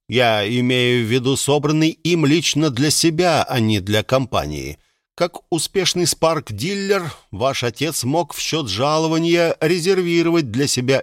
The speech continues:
искры определённого характера». «Что это значит?» «Какая у тебя искра?» вмешался дядя Том.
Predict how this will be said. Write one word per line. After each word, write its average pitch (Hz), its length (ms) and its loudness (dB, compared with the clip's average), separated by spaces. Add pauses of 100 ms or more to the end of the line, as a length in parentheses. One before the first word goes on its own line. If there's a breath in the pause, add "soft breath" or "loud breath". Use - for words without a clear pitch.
(100)
искры 151 460 -2
определённого 113 960 0
характера». 69 840 -6 (640)
«Что - 400 -2
это 117 200 -2
значит?» 117 560 -2 (420)
«Какая 156 580 2
у 139 200 -2
тебя 117 360 -2
искра?» 87 640 -6
вмешался 104 680 -2
дядя 101 300 -2
Том. 85 380 -4